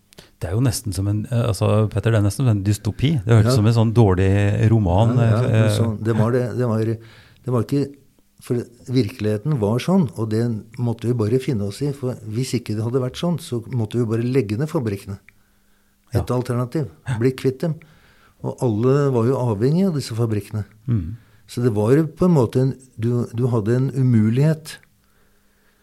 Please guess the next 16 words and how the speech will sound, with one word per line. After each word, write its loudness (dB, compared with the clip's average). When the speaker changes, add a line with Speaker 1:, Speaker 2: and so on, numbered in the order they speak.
Speaker 2:
At, -6
eh, 0
og 2
alle 4
var 4
negative 2
når 2
de 4
skulle -2
legge 0
ned 0
papirfabrikkene -2
i 0
Drammen. -2
Det 0
var 0